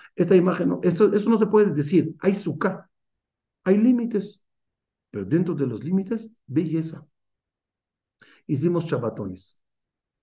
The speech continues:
Ese Shabbat Shuvah, dos shabbatones enormes, uno en el West, uno en el Hilton,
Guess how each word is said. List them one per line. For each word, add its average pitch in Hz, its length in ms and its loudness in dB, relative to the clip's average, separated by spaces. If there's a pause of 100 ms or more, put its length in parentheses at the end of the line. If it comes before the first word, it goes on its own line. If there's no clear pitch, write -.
Ese 135 140 -4
Shabbat 123 300 -2
Shuvah, 139 420 -4
dos 127 160 -2
shabbatones 113 500 -6
enormes, 156 420 -2
uno 117 180 -2
en 101 100 -4
el 104 80 -4
West, 156 240 0
uno 110 200 -4
en 135 180 -12
el 151 120 -10
Hilton, 170 360 0